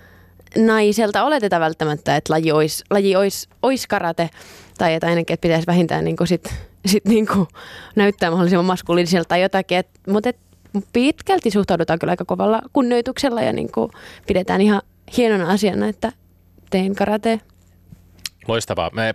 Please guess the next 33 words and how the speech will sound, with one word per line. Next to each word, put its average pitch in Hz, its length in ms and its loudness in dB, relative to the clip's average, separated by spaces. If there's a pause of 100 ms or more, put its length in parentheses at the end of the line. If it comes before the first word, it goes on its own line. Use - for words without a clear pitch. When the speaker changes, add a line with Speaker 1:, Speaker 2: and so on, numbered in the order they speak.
Speaker 2:
päästään 110 520 -4 (260)
pureutumaan 92 640 -2 (100)
sinun, 92 420 -2 (520)
ö, 78 200 -4
kilpailemiseen 98 840 -2
ja 92 100 -2
harjoitteluun 90 680 -4
ja 85 220 -4
lajin, 87 560 -4
ö, 69 260 -8 (400)
harjoittamisen 87 760 -4
arkeen 92 560 -6 (520)
perusteellisemmin 117 720 -2
vähän 110 200 -2
myöhemmin. 139 440 -2 (500)
Ja, 117 200 0
ja 117 120 -2
toivottavasti 135 380 -4
tämän 131 220 -2
ohjelman 117 280 -2
myötä 117 220 0
sekä 113 220 -4
meidän 104 320 -2
että 95 140 -4
kuulijoiden 95 480 0
ymmärrys 92 340 -4
lajista 98 320 -2
nimeltä 92 300 -4
karate 98 360 -4
laajenee 104 520 -2
entisestään 104 560 -4
sekä 92 160 -6
tietenkin 85 480 -6